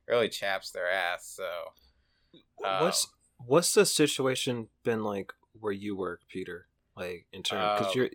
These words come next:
Speaker 2: yeah, 'cause you're back at work. Like, what's it like
Speaker 1: Uh, I,
Speaker 2: working?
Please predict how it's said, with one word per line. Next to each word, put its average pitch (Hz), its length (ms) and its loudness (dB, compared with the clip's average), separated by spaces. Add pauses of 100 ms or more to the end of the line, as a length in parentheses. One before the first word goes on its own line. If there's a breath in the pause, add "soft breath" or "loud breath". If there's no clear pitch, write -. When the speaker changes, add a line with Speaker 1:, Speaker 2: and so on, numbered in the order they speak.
Speaker 2:
yeah, 127 280 8
'cause 120 160 0
you're 175 120 8
back 131 300 4
at 110 80 2
work. 107 200 0
Like, 101 200 -4
what's 123 240 2
it 123 200 2
like 104 340 -4 (400)
Speaker 1:
Uh, 131 400 6 (100)
I, 120 60 -4
Speaker 2:
working? 135 280 2